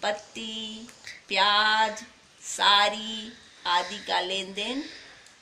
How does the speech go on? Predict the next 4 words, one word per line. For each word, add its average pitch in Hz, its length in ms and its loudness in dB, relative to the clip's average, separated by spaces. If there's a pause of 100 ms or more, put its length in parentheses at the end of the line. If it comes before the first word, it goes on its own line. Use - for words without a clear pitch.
(180)
होता 196 300 -2
था। 208 300 -6 (2750)
तीनों 226 260 -2
चीज 254 320 -6